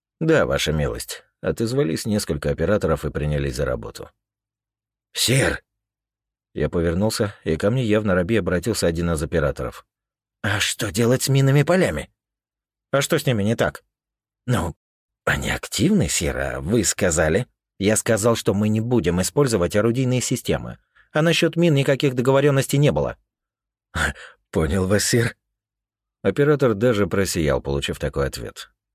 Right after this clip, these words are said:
Теперь, благодаря ему, на мостик мало-помалу возвращалось спокойствие. Люди поняли мой замысел. Я бросил быстрый взгляд на Рокарана.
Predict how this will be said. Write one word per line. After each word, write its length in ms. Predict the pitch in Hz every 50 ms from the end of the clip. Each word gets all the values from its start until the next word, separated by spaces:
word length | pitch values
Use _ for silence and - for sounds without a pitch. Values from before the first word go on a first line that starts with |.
| _ _
Теперь, 420 | - 175 156 - 71 69 85 107 - -
благодаря 460 | - 92 85 - 80 73 90 107 143
ему, 220 | 151 120 90 104
на 120 | 117 90 71
мостик 380 | 69 73 - - - - -
мало-помалу 580 | - 73 71 69 69 - - 69 71 80 92 76
возвращалось 640 | 64 65 60 64 65 69 - - 67 64 62 62 -
спокойствие. 640 | - - 90 - - - - - - - - 98 - _ _ _ _ _ _ _ _ _
Люди 340 | - 76 80 101 127 127 127
поняли 400 | 120 - 151 147 135 127 123 123
мой 200 | 120 120 120 117
замысел. 580 | 113 110 104 71 - - - - - - - - _ _ _ _ _ _ _ _ _ _ _ _ _ _ _ _ _
Я 120 | - 71 78
бросил 300 | 92 120 127 - 123 104
быстрый 360 | 95 107 107 - - 87 87
взгляд 340 | 80 85 92 101 113 104 -
на 100 | 90 90
Рокарана. 720 | 90 90 85 - 87 71 67 57 50 50 - - - _